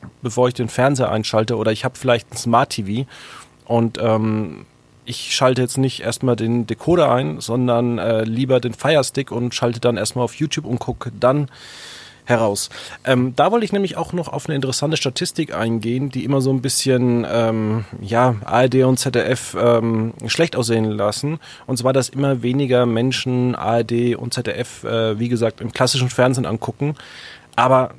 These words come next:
das ist ja so viel mehr. Es gibt, wie gesagt, Funk, ähm, A R D und Z D F verkaufen ihre Ware an Netflix, Amazon Prime, ähm,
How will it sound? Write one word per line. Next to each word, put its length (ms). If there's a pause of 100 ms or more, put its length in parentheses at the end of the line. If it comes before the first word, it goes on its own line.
das 180
ist 100
ja 60
so 100
viel 160
mehr. 180
Es 140
gibt, 340
wie 120
gesagt, 260
Funk, 500
ähm, 360
A 140
R 60
D 120
und 80
Z 120
D 40
F 100
verkaufen 460
ihre 240
Ware 320
an 100
Netflix, 460
Amazon 400
Prime, 720
ähm, 400